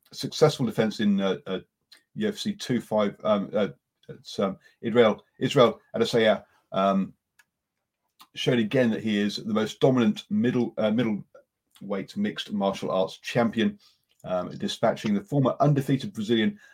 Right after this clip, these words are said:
Paulo Costa, um, with a devastating, um, flur-, flurry of, uh,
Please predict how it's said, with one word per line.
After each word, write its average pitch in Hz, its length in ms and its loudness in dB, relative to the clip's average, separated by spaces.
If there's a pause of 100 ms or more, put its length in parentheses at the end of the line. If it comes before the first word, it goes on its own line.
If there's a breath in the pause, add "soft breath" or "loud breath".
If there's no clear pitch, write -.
(160 soft breath)
Paulo 110 260 4
Costa, 104 480 0 (360)
um, 90 320 -6
with 98 340 -6
a 98 280 -4
devastating, 110 800 -2 (580)
um, 90 260 -10
flur-, 101 420 -4
flurry 95 460 -2
of, 98 320 0
uh, - 60 -8